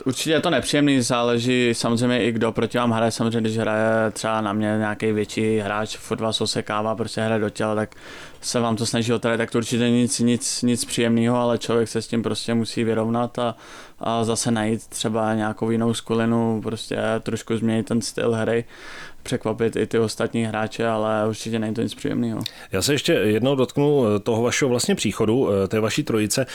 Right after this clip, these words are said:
Speaker 2: Ono to bylo tak, že jste chtěli zůstat všichni tři pohromadě, to znamená vy, Roman Vil i Lukáš Sedlák?
Speaker 1: Když to řeknu,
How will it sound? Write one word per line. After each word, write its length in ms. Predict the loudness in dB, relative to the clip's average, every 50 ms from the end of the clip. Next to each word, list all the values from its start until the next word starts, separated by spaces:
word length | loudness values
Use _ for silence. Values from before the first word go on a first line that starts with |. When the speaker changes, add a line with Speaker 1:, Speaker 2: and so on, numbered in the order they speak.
| -14 -14 -6
Speaker 2:
Ono 180 | -2 0 0 2
to 80 | 2
bylo 240 | 2 2 2 2 2
tak, 200 | 2 0 -2 0
že 100 | 0 -2
jste 180 | -2 0 -2 -4
chtěli 360 | -2 -2 0 2 2 0 0 0
zůstat 400 | -2 -2 -2 -2 -2 -4 -4 -4
všichni 300 | -2 -4 -2 0 -2 -2
tři 140 | -2 -2 -4
pohromadě, 520 | -2 -2 -2 0 0 0 0 0 0 0
to 80 | 0 0
znamená 460 | 2 2 2 2 2 2 2 0 0
vy, 220 | 0 0 2 2 2
Roman 340 | 2 2 2 2 2 2
Vil 180 | 2 0 0 0
i 60 | -2
Lukáš 340 | -4 -4 -4 -4 -4 -4 -2
Sedlák? 420 | -4 -2 -2 -2 -2 -2 -4 -8 -14 -18 -20 -20 -20 -20 -20 -20 -20 -20 -20 -20 -20 -20 _ _ _ _ 0
Speaker 1:
Když 200 | 2 2 2 4
to 240 | 2 2 4 4 4
řeknu, 600 | 2 2 2 2 0 0 2 2 2 2 0